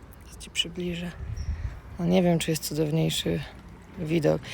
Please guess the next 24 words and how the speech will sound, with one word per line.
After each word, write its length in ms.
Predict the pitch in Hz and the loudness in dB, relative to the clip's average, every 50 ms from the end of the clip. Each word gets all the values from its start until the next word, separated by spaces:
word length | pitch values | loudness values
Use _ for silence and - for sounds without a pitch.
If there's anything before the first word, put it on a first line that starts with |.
| - - - - - | -8 -8 -10 -2 6
Bez 160 | 208 208 180 | 8 10 10
żadnych 400 | 156 185 214 233 240 262 254 220 | 12 12 12 12 12 12 8 6
filtrów, 600 | - - 175 165 165 156 - 160 160 165 160 165 | 6 8 8 8 8 8 8 10 12 12 12 12
bez 220 | 180 202 214 214 214 | 12 12 12 12 12
niczego. 560 | 226 214 202 - - 175 - 139 139 160 - - | 8 6 6 6 4 4 6 6 4 2 2 0
O, 80 | - 269 - | -2 -10 -8
kaczuszka 720 | - - - - - 320 349 349 349 349 330 - - 339 320 | -8 -8 -4 0 4 6 6 6 6 6 4 4 4 4 4
przyszła 500 | 320 - - 320 320 - - 302 302 269 | 4 2 0 0 0 4 4 4 6 6
do 200 | 302 294 285 285 | 6 4 4 4
mnie. 600 | 277 277 269 269 269 269 254 247 240 233 214 185 - - - - - - - - - - - - - - - | 2 0 0 0 0 0 0 0 0 0 0 -2 -4 -8 -14 -16 -14 -14 -12 -12 -12 -14 -14 -14 -10 -2 0
Nie, 60 | 233 | 2
może 200 | 226 226 196 190 | 4 4 4 2
do 100 | 180 202 | 4 4
mnie 180 | 196 190 190 180 | 6 6 6 4
wyskoczy. 580 | 165 165 - - - 170 160 - - 175 165 139 - - - - - - - - - - - - - - - - - - - - | 4 2 0 0 0 -2 -2 0 -2 -2 -2 -4 -6 -10 -14 -14 -14 -14 -14 -16 -18 -20 -20 -18 -16 -14 -14 -12 -12 -10 -8 -2
A 40 | 185 | 2
to 80 | - | 4
jest 100 | 226 208 | 4 6
mój 160 | 196 196 190 180 | 6 6 8 8
ręcznik, 540 | 180 175 160 156 143 - - 175 156 151 | 6 6 6 4 2 0 0 -2 -2 -2
widzisz? 420 | 160 160 160 185 220 262 311 - - - | -4 -6 -4 -4 -4 -4 -4 -6 -6 -4
Zaraz 240 | 175 175 175 - | -2 -2 -2 -4
ci 120 | - - - | -4 -6 -4
pokażę. 460 | - 190 175 - - 185 170 - - | -4 -2 -2 -2 -4 -4 -4 -4 -6